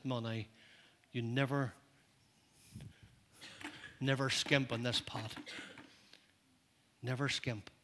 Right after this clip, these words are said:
And it's been a lesson, as it says, twenty-one years ago. So, um, with all that said, um, let's receive our offering this morning. What we're gonna do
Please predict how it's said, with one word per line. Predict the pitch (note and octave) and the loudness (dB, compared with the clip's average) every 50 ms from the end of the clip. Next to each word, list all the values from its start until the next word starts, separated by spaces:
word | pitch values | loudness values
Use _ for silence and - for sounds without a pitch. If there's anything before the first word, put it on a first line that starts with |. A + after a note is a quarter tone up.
| _ _ _ _ _ _ - - - - - - - - - | _ _ _ _ _ _ -20 -20 -20 -20 -20 -20 -12 -4 -2
And | A#2+ B2 B2 C3+ - | 0 0 0 -2 -2
it's | - A#2 - | -2 -4 -2
been | - C#3 B2 | -2 -2 -2
a | B2 B2 | 0 0
lesson, | B2+ C3+ C3 A#2 - - A#2+ A2+ | 0 0 0 0 0 -2 -2 -4
as | G#2+ G#2 | -6 -6
it | G#2 | -6
says, | - - A#2+ A2+ - | -6 -4 -4 -4 -6
twenty-one | - - C3+ B2+ A#2+ A#2+ A2+ A2+ A2 | -6 -6 -6 -4 -4 -4 -6 -6 -6
years | A2 A2+ A#2 A#2 A2 A#2 | -6 -6 -6 -6 -6 -8
ago. | G#2 - G#2 G2+ F#2+ - _ - - - - - - - - | -10 -12 -12 -14 -14 -16 _ -20 -20 -20 -20 -20 -12 -4 4
So, | - E3+ E3+ D#3+ C#3+ B2+ - - - - - - - | 8 10 10 10 10 6 4 -2 -16 -18 -10 0 4
um, | D#3 C#3+ C#3 C3+ B2+ A#2+ A2 A#2 - - - - - - - - - - - - - - - - - - - - - - - - - - - - | 6 8 8 8 6 4 0 -4 -6 -12 -20 -12 -4 -4 -4 -4 -4 -8 -12 -10 -10 -10 -10 -10 -10 -10 -12 -14 -14 -16 -16 -16 -18 -14 -4 0
with | D#3 C#3+ - | 2 2 4
all | D#3+ D#3+ D#3+ D3+ | 6 6 8 8
that | C#3 C3 - | 6 6 4
said, | - C#3 A2 G#2+ G2+ - - - - - - - - - - - - - | 0 -2 -2 -2 -4 -6 -6 -6 -6 -4 -4 -4 -6 -6 -8 -10 -8 -4
um, | C3+ A#2+ A#2+ A#2 A2 A2 G#2+ A#2 - - - - - _ _ _ _ _ - - - - _ - - _ _ - - - - - - | 0 0 2 2 0 -2 -4 -6 -10 -14 -20 -20 -20 _ _ _ _ _ -20 -20 -20 -20 _ -20 -20 _ _ -20 -20 -20 -14 -6 -2
let's | C#3+ C#3 - - - - - - | -2 -2 0 0 0 -2 -2 -4
receive | C3+ A2 - - B2 A#2 A2+ G#2+ | -6 -6 -4 -2 -2 -2 -2 -4
our | G#2+ G#2+ | -6 -8
offering | G2 G2 F#2 - - - F#2 G2 | -8 -8 -10 -12 -12 -12 -12 -12
this | G2 F#2+ - - - | -12 -12 -12 -12 -14
morning. | G2 F#2+ F#2+ - - - _ - | -14 -16 -16 -18 -20 -20 _ -8
What | - F3+ - | -6 -4 -2
we're | D3 B2+ | -2 0
gonna | C#3+ C3+ C3 A#2+ | 0 0 0 0
do | B2 A#2 A2+ A2+ A#2 A2+ | 0 0 0 0 0 -2